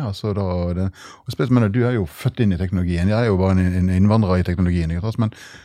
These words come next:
det der å holde seg à jour på de greiene der, altså, se funksjonaliteten og dra ned apper, prøve det ut og hive det ut og bare leke.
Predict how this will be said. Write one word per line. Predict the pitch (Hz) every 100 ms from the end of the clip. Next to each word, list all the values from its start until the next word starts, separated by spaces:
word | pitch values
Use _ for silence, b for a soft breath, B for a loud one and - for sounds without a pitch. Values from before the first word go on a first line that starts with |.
| B - -
det | 147
der | 135
å |
holde | 82 104 147
seg | 104
à | 95
jour | - 120
på | 101
de |
greiene | 98 101
der, | 143 170
altså, | 110 113
se | 107
funksjonaliteten | - 117 104 104 - 120 92 95 90
og | 90 95 104
dra | 127 113
ned | 113
apper, | - - 92
prøve | - 117 120 98
det | 104
ut | -
og | 98
hive | 117 95
det | 104
ut | -
og | 95
bare | 95 92
leke. | -